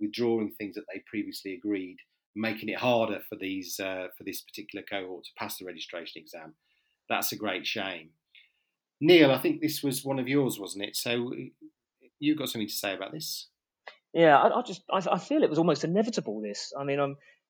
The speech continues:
Speaker 2: totally unsurprised that this has come about, that some employers are, rightly or wrongly, are, are going down this road. And, and I, it t-, just goes back to, uh, the, the previous week or so that we, this,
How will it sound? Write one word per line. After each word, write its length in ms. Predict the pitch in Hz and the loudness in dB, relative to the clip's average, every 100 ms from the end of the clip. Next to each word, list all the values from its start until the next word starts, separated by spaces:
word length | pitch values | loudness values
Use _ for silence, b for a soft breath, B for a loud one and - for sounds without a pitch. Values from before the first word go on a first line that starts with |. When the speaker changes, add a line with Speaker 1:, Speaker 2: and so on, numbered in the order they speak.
| - | 2
Speaker 2:
totally 260 | 196 135 | 4 6
unsurprised 640 | 123 127 - 135 131 110 - | 4 4 0 2 4 2 -4
that 80 | |
this 100 | 123 | -10
has 100 | - | -10
come 160 | - 113 | -6 -4
about, 400 | 117 117 110 - | 0 0 0 -6
that 100 | 107 | -6
some 140 | - 120 | -4 -4
employers 400 | 110 120 113 113 | -2 0 0 0
are, 100 | 110 _ b b b _ - | -4 _ b b b _ -6
rightly 300 | 135 143 - | 8 8 10
or 100 | 127 | 6
wrongly, 480 | 135 147 117 131 160 _ _ _ - | 6 6 4 0 -2 _ _ _ -6
are, 120 | - 127 | -2 0
are 80 | 135 | 4
going 220 | 131 131 | 6 6
down 160 | 120 113 | 4 2
this 160 | 110 | 0
road. 260 | 127 123 139 | 2 4 4
And, 140 | 143 | 2
and 160 | 139 147 | 2 2
I, 120 | 147 - 76 - | 2 0 -6 -8
it 80 | - | 0
t-, 140 | 180 - | 0 4
just 200 | 175 - | 2 8
goes 180 | 156 | 8
back 240 | - 156 - | 8 4 4
to, 340 | 156 151 147 156 - - | 2 2 0 -4 -4 -2
uh, 40 | 120 - | -2 -4
the, 80 | 156 143 | -8 -8
the 60 | |
previous 380 | 135 160 143 127 | 2 4 4 2
week 220 | 147 139 | 0 0
or 60 | 131 | 4
so 180 | - 143 | 6 6
that 80 | |
we, 160 | 127 139 | 4 0
this, 200 | 135 139 | -2 -4